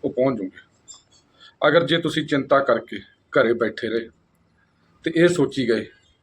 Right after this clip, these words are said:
ਕਿ ਜੀ ਮੇਰਾ ਕੁਛ ਹੋਣਾ ਨਹੀਂ, ਮੈਥੋਂ ਕੁਛ ਹੋਣਾ ਨਹੀਂ, ਮੇਰੇ ਬੱਚਿਆਂ ਦਾ ਕੀ ਹੋਊ, ਮੇਰੇ ਕੋਲੇ ਮਕਾਨ ਨਹੀਂ ਹੈਗਾ, ਮੇਰੇ ਕੋਲੇ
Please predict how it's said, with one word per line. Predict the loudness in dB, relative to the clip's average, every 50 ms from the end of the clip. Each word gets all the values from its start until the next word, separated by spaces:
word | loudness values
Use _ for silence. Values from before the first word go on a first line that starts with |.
| _ _ _ _ _ _ _ _ _ _ _ _ _ _ -2
ਕਿ | 0 0
ਜੀ | 2 2 2 2
ਮੇਰਾ | 4 4 4 4
ਕੁਛ | 4 2 -2 -4 -4
ਹੋਣਾ | -8 -6 -2 0 0 0
ਨਹੀਂ, | 0 -2 -6 -12 _ _ _ _ -4
ਮੈਥੋਂ | -2 -2 -2 0 0 -2 0
ਕੁਛ | 2 0 0 0
ਹੋਣਾ | -4 -4 0 0 0 0
ਨਹੀਂ, | 0 -2 -6 -12 -18 -20 -20 -20 -20 -20 -20 -8 -2 0
ਮੇਰੇ | 0 2 2
ਬੱਚਿਆਂ | 2 0 0 2 2 2 4
ਦਾ | 4 2 2
ਕੀ | 0 -4 -6 -8
ਹੋਊ, | -8 -10 -12 -16 _ -20 -20 -20 -20 -20 _ _
ਮੇਰੇ | 0 0 0 2
ਕੋਲੇ | 2 2 2 2
ਮਕਾਨ | 2 0 2 2 2 4 4 2
ਨਹੀਂ | 2 0 0
ਹੈਗਾ, | -2 -2 -2 -4 -6 -8 -14 -14 -14 -14 -14 -12 -12 -12 -10 -10 -10 -10 -10 -10 -12 -12 -12 -12 -12 -12 -12 -14 -14 -16 -16 -18 -20 -20 -20 -20 -20 -20 -20 -20 -20 -20 -16 _ -2
ਮੇਰੇ | 0 0 0 0
ਕੋਲੇ | 2 2 2 4 2